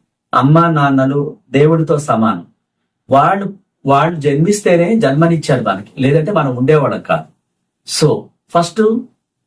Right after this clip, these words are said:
గాడ్స్ అంటే ఫస్ట్ దేవుళ్ళు ఎవరు? అమ్మ నాన్న. ఈ గ్రాటిట్యూడ్ ఎవరైతే కలిగి ఉంటారో ఆటోమేటిక్ గా యూనివర్స్ బ్లెస్సింగ్స్ అందుతాయి. So, మనం థ్యాంక్ యూ చెప్పడం అలవాటు చేసుకోవాలి. మన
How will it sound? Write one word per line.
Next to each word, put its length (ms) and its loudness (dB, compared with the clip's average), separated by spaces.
గాడ్స్ 400 0
అంటే 160 0
ఫస్ట్ 240 -4
దేవుళ్ళు 480 0
ఎవరు? 220 -2
అమ్మ 280 0
నాన్న. 240 -6
ఈ 40 6
గ్రాటిట్యూడ్ 580 2
ఎవరైతే 340 -2
కలిగి 320 0
ఉంటారో 500 -2
ఆటోమేటిక్ 800 2
గా 60 4
యూనివర్స్ 420 2
బ్లెస్సింగ్స్ 420 -2
అందుతాయి. 400 -2
So, 160 -2
మనం 160 0
థ్యాంక్ 340 -2
యూ 60 0
చెప్పడం 400 -2
అలవాటు 320 -4
చేసుకోవాలి. 480 -4
మన 120 2